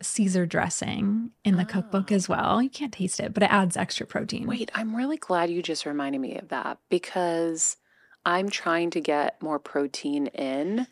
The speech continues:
Speaker 1: Mm-hmm.
Speaker 2: And I forget that I can add hemp seeds to my salad. I usually add walnuts on top.
Speaker 1: Mm, yeah.
Speaker 2: But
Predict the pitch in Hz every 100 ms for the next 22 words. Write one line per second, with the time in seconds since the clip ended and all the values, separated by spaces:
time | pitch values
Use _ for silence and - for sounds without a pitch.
0 | _ - 185 180 175 170 165 160 156 -
1 | - 180 202 240 226 262 - 226 160 -
2 | 151 143 139 - 147 135 - - 135 -
3 | - - 143 139 131 - - - - -
4 | - - 196 220 247 294 262 185 147 135
5 | 160 175 196 208 196 196 190 202 220 320
6 | 185 165 _ _ - 269 254 190 _ -
7 | 175 165 151 -